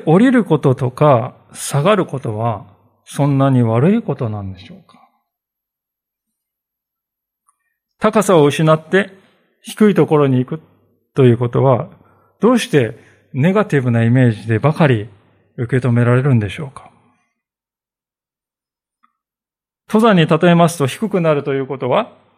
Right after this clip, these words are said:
頂上からは遠くなりますけれども、その一方で、家族が待っている家に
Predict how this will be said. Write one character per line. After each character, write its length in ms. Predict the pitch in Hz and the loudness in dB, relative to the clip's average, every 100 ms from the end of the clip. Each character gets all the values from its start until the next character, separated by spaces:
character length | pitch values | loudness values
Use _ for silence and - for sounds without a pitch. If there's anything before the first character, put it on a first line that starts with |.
| - _ _ _ - | -20 _ _ _ -2
頂 200 | 160 160 | 0 4
上 160 | 190 190 | 4 4
か 80 | |
ら 80 | 170 | 2
は 80 | 147 | 2
遠 180 | 139 - | 0 -6
く 100 | 147 | -4
な 120 | 143 | -4
り 60 | 147 | -2
ま 120 | 151 | -6
す 100 | - | -6
け 60 | |
れ 80 | 120 | -8
ど 100 | 117 | -6
も、 200 | 135 233 - _ _ _ _ | -8 -12 -16 _ _ _ _
そ 160 | - | -2
の 100 | 143 | 0
一 120 | 135 135 | 0 -2
方 200 | 151 127 | -4 -4
で、 100 | - _ _ _ _ _ _ _ | -8 _ _ _ _ _ _ _
家 160 | 156 | -4
族 300 | 139 123 131 | -2 -2 -4
が 100 | 110 | -4
待 220 | 107 143 - | -4 -4 -6
っ 40 | |
て 100 | 127 | -4
い 100 | 117 | -2
る 160 | 113 - | -4 -4
家 300 | 131 131 175 | -2 0 0
に 400 | 143 170 117 113 | 2 2 0 -4